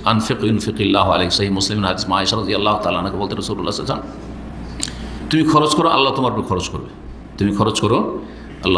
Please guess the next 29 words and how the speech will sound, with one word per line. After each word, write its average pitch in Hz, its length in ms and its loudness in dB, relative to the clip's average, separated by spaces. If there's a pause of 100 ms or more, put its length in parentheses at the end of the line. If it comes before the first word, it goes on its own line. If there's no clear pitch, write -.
(1400)
দেখা 170 240 4
যাচ্ছে 196 260 4
যে 214 80 2
আপনি 180 500 2
বেশি 175 320 2
ছেলে 170 260 2
মেয়ে 160 180 2
নিয়ে 151 140 2
আপনি 123 440 0
সুখী, 98 260 0 (560)
আপনার 165 340 4
পরিবার 160 300 6
সুখী, - 340 0 (380)
আপনার 190 320 4
ছেলেরা 180 320 4
সুখী, 139 280 2
মেয়েরা 135 240 4
সুখী, 95 280 -4 (480)
আবার 185 340 6
ভাল-, 175 200 4
ভালো 175 220 4
ভালো, 175 200 4
আহ, 160 380 4
ঘরে 160 240 4
আপনার 156 180 2
মেয়েদের 151 260 4
বিয়ে 139 180 4
হয়ে 113 180 4
গেছে, 95 280 -2